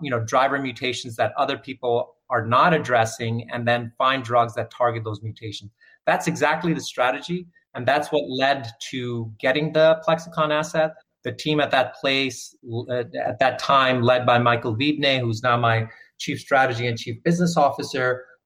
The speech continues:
um, you know, as I mentioned, studied six to eight compounds in the next generation B raf space, and ultimately targeted the Plexicon co-, compound,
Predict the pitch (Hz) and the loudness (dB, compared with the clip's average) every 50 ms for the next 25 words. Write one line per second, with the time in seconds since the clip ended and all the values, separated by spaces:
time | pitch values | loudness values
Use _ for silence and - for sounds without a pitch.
0 | - - 120 117 113 113 113 113 117 113 - - _ _ _ _ - - - 156 | 0 4 4 6 6 6 6 4 2 -2 -6 -12 _ _ _ _ -20 -16 -8 -2
1 | 143 127 117 127 117 131 123 117 123 131 131 120 - - 120 113 - - - 143 | 0 0 0 2 2 2 2 2 2 0 0 0 -2 -6 -6 -6 -6 0 2 4
2 | 139 139 143 139 135 131 131 - - _ _ _ _ _ - - - 170 170 - | 4 4 4 2 2 0 -2 -8 -16 _ _ _ _ _ -14 -4 -2 -2 -2 0
3 | - 185 156 147 139 117 - - - - 135 139 139 - 165 165 175 185 190 175 | 0 2 2 2 2 0 -4 -8 -6 -4 -2 -2 -2 0 2 2 2 2 0 -2
4 | - - - _ 151 151 170 170 180 165 170 165 165 - 170 160 160 165 165 165 | -4 -8 -12 _ 0 4 4 4 4 4 2 0 0 0 -2 0 0 0 -2 -2
5 | - 175 165 160 160 165 165 160 160 165 - - - 170 165 165 170 - - - | -2 -4 -2 -2 0 2 4 4 4 4 0 -4 -4 -4 -2 -2 -4 -8 -12 -18
6 | - _ _ - - 131 127 - - 147 151 151 156 143 143 143 143 143 127 131 | -20 _ _ -4 -2 -2 0 4 4 4 4 4 2 0 0 0 0 0 -2 0
7 | 127 123 123 123 123 120 - - _ _ _ - - 147 147 147 143 151 143 135 | 0 2 2 0 0 -4 -8 -14 _ _ _ 0 4 4 6 6 4 4 2 2
8 | 123 113 - _ _ - 147 147 147 - - - 151 151 - - - - 156 151 | 0 -2 -8 _ _ 0 0 0 0 -2 0 0 0 0 -2 -8 -4 -2 -2 -2
9 | 147 - - - 170 - - 151 151 151 - 151 151 156 165 170 170 | -2 -6 -10 -12 -12 -4 -2 -2 -2 0 -2 -2 -2 0 0 -2 -2